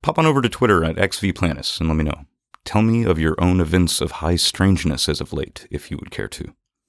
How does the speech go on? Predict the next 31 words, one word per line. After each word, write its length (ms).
So 160
tonight, 440
we 100
begin 240
a 60
series 400
of 80
interviews 720
with 240
several 340
people 380
who 240
have 120
contributed 640
to 220
X 200
V 160
Planet's 460
growth 440
and 160
development 640
as 200
a 100
project 480
and 160
a 40
community 460
over 140
the 80
last 340
year, 180